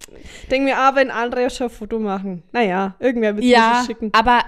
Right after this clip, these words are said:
Speaker 2: ich hatte ja wirklich ganz lange diesen Mist, dass ich das nicht gecheckt hab, dass man bei,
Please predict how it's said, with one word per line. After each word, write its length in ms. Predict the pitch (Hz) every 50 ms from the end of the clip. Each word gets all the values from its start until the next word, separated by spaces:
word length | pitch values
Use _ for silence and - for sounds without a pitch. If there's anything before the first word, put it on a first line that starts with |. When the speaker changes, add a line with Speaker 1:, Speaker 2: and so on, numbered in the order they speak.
| -
Speaker 2:
ich 160 | 254 - - 220
hatte 180 | 220 220 277
ja 220 | 294 262 220 202 220
wirklich 400 | 233 - - 269 - - _ -
ganz 500 | 214 180 190 214 254 349 381 - - -
lange 600 | 220 202 190 175 190 233 240 226 226 240 269 262 220 202
diesen 340 | 196 185 - 208 202 196
Mist, 300 | 190 190 214 - - _ - -
dass 180 | 190 - - -
ich 260 | - 185 - - -
das 180 | - 185 - 196
nicht 160 | 180 180 -
gecheckt 400 | 180 170 - - 208 - - 233
hab, 100 | 208 208
dass 160 | - 175 -
man 160 | 190 180 175
bei, 160 | 170 165 165